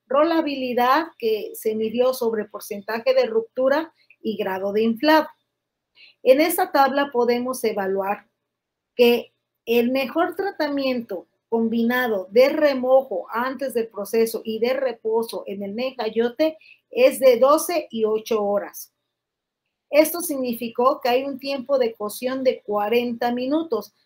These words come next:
diferente a los demás tratamientos evaluados, donde hay una disminución en el tiempo de cocción, lo que facilita que, eh, hubo una mayor absorción de agua en el grano y contribuye a una disminución en el tiempo de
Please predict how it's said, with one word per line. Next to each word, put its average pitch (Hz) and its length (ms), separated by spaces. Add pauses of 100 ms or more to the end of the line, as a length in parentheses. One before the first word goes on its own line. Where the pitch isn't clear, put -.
(120)
diferente 294 1040
a 233 100
los 233 180
demás 233 400
tratamientos 220 880
evaluados, 185 800 (280)
donde 294 380
hay 262 240
una 269 220
disminución 240 800
en 233 80
el 202 160
tiempo 202 400
de 202 160
cocción, 285 500 (360)
lo 302 360
que 330 140
facilita 254 880 (300)
que, 254 320
eh, 226 560
hubo 277 260
una 269 200
mayor 240 460
absorción 240 600
de 220 120
agua 226 280
en 269 120
el 277 100
grano 262 540
y 285 300
contribuye 240 640
a 262 40
una 254 140
disminución 220 840
en 214 160
el 190 160
tiempo 208 380
de 190 140